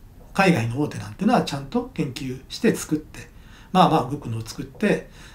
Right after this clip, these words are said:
で、イーアールピーと、まあ、補完的に使っていると思うんですけど、今話題にしたいのは日本的エーピーエスの問題点です。ちなみにエーピーエスというのは全ての場合に使えるわけではなくて、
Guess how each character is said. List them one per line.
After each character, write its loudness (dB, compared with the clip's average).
で、 4
イ 6
ー 6
ア -2
ー 0
ル -2
ピ -4
ー -10
と、 2
ま 0
あ、 -6
補 -4
完 -6
的 -10
に -4
使 -10
っ -6
て -14
い -8
る -12
と -10
思 -8
う -8
ん -6
で -10
す -14
け 0
ど、 0
今 6
話 4
題 6
に 6
し 2
た 6
い 4
の -6
は -4
日 0
本 2
的 0
エ 2
ー -2
ピ -6
ー -8
エ -10
ス -4
の 2
問 -2
題 -14
点 -20
で -6
す。 -4
ち 2
な 6
み 4
に 6
エ 4
ー 0
ピ 4
ー 4
エ 2
ス -2
と 2
い 4
う 0
の -6
は 6
全 2
て 2
の 4
場 0
合 0
に -4
使 0
え 2
る 2
わ 4
け -4
で -6
は -6
な -6
く -12
て、 -2